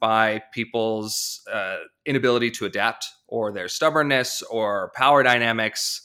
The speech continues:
that, you know, get in the way of things. And so if you want to have limitless creative potential, what you need ultimately is openness. You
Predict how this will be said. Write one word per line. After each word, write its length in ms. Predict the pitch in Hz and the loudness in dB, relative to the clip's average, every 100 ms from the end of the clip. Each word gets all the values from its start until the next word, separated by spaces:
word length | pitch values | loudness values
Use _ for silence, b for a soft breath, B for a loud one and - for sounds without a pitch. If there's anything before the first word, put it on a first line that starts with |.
| b b b - | b b b 0
that, 280 | 107 107 - | 2 0 -4
you 60 | 110 | -14
know, 100 | 95 | -6
get 160 | 110 | -6
in 80 | 101 | -4
the 80 | 113 | 0
way 180 | 123 127 | 2 2
of 120 | 120 | 2
things. 460 | 120 117 110 110 - | 0 0 0 -6 -8
And 140 | 123 | -4
so 140 | 127 | -2
if 100 | 117 | -2
you 140 | 123 120 | -2 -2
want 240 | 123 117 | -2 -2
to 500 | - 123 110 104 101 _ _ _ | -4 -4 -2 -4 -8 _ _ _
have 240 | 131 113 113 | -2 -2 0
limitless 640 | 156 160 139 127 - - | 0 0 0 -2 -2 -8
creative 360 | - 123 101 - | -2 -2 -2 -6
potential, 720 | - 160 156 - 90 90 - _ _ _ - | -6 -4 -4 -6 -8 -10 -14 _ _ _ -8
what 140 | 113 | -6
you 120 | 113 | -4
need 520 | 123 175 143 113 98 - _ _ 151 | -4 -2 0 -2 -6 -14 _ _ -2
ultimately 680 | 160 147 110 101 107 101 | -2 0 -2 -2 -4 -4
is 140 | 113 104 | -6 -4
openness. 720 | 151 143 117 90 78 - - - | -4 -2 -4 -6 -10 -12 -14 -16
You 440 | 110 104 123 110 | -18 -14 -10 -10